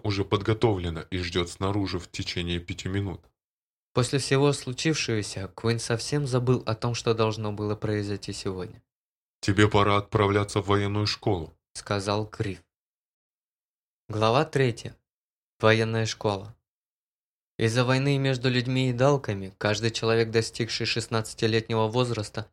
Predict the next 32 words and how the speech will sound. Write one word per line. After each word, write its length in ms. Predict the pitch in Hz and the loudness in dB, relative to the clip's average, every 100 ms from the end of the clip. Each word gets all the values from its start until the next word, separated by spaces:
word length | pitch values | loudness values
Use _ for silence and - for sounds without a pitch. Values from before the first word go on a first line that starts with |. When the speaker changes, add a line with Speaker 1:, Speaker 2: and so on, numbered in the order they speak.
| _ _ | _ _
Speaker 2:
должен 360 | 135 156 151 127 | 4 4 4 0
был 180 | 135 123 | 0 2
обучаться 600 | 120 113 110 110 107 117 | 2 2 0 -2 -2 -4
в 80 | 104 | 0
военной 360 | 107 107 107 | 0 0 -2
школе 340 | 104 - 120 117 | -6 -4 -4 -4
в 120 | - | -8
течение 500 | - - 110 101 101 | -8 -4 -4 -4 -6
двух 320 | 98 101 - | -6 -8 -8
лет. 240 | 98 90 _ _ _ _ _ - | -10 -10 _ _ _ _ _ -4
Хотя 320 | 120 117 127 | 0 4 4
люди 300 | 123 135 127 | 4 0 0
и 220 | 120 120 | -2 -2
далки 440 | 117 123 123 - 117 | 2 4 2 0 -4
жили 320 | 113 120 117 | 0 0 0
в 160 | 110 117 | -2 -2
мирное 440 | 117 117 113 113 | -2 0 0 2
время, 480 | 113 131 131 101 - _ _ - | 2 0 -2 -6 -10 _ _ -10
все 240 | - 160 | 0 0
знали, 400 | 135 123 127 131 | 2 0 0 -2
что 220 | 127 - | -4 2
это 260 | 110 110 113 | 2 4 0
не 140 | 107 | 0
будет 340 | 104 107 110 104 | -4 -4 -4 -6
длиться 380 | 101 101 - 101 | -4 -6 -4 -6
вечно. 480 | 98 92 - - _ _ _ _ _ | -4 -8 -10 -14 _ _ _ _ _
Каждый 380 | - 117 110 117 | 4 6 6 0
день 220 | 113 123 | 0 -2
приходили 580 | 117 117 - 117 113 113 | -2 -4 0 -2 0 0
новости 440 | 120 123 117 - | 0 0 -2 -2
о 120 | 117 113 | -2 0
том, 300 | 131 127 | 0 -2